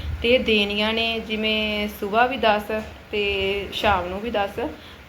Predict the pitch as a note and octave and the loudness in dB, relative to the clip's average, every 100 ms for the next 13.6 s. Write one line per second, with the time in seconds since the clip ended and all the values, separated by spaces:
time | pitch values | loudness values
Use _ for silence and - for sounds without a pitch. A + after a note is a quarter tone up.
0 | - A3 G#3+ - G#3+ G#3 G#3 A3+ G#3+ F3+ | -8 -4 -2 -2 0 0 -2 -2 -2 -2
1 | - G#3 A3+ A3+ - A#3 A#3 G#3+ G3 F#3+ | -2 -2 -2 -4 0 2 2 0 0 0
2 | G3 A#3 D4 - - - G#3 G3 G#3+ G3+ | 2 0 -4 -6 -14 -6 -4 -2 -2 -4
3 | G#3 - - - A3 A3 A#3+ G3 F#3+ G#3 | -6 -6 -16 -2 0 0 -2 -2 -2 -4
4 | A#3+ G#3+ F#3+ G3 G3 A#3 A#3 G#3 G#3 G3+ | -4 -4 -4 -6 -4 -2 0 -2 -2 -2
5 | D4+ D4+ - - - - - - A3 G#3 | -4 -6 -12 -14 -14 -14 -12 -2 0 0
6 | G3+ G3 B3 B3+ A#3 - A3 G#3+ G#3+ G#3+ | -2 0 4 4 2 -2 -2 -2 0 -2
7 | G#3 G#3 G#3 G3+ G#3 G#3 A#3+ A#3+ A3 F#3 | -2 -2 -2 -2 -2 -2 -2 -2 0 0
8 | G3 A3 G3+ F#3 - F#3 B3 C#4+ - - | 2 2 2 -4 -8 -8 -4 -4 -4 -4
9 | - G#3 G#3 G3 G3 F3 F3 F#3 G3+ G#3 | -4 -2 -4 -2 -2 -2 -2 -4 -4 -2
10 | F#3+ F#3 F#3+ F#3 G3+ C#4+ - - - - | -2 -4 -8 -6 -4 -6 -8 -16 -18 -14
11 | - - - - G#3+ G#3 G#3 G3+ G#3 G#3 | -14 -14 -16 -10 -6 -4 -4 -4 -4 -2
12 | F#3+ F#3+ G3 G#3+ A#3 G#3+ A3 A3 B3 A#3+ | -4 -4 -2 0 0 -2 -4 -2 -2 -2
13 | G#3+ F#3+ - G3 G#3 - | -4 -4 -2 0 0 -2